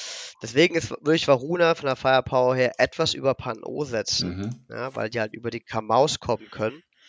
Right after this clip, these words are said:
Speaker 1: In Kombination mit der Flexibilität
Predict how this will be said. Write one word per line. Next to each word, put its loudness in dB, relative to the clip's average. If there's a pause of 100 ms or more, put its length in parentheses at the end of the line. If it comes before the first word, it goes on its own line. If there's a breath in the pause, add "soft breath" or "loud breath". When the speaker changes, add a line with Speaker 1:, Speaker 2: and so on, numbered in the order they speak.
(880 loud breath)
Speaker 1:
In -6
Kombination 4
mit -2
der 4
Flexibilität 0